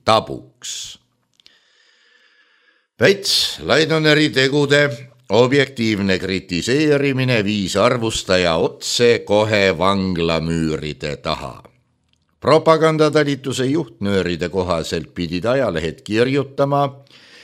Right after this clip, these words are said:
et kritiseerija on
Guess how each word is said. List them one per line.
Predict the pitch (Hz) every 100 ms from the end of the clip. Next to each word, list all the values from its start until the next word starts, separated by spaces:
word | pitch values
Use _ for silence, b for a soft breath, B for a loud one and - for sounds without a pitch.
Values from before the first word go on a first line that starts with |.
| B
et | - 139 170 -
kritiseerija | - 165 165 156 147 135 117 120 120 120 120 120 113 113 -
on | 123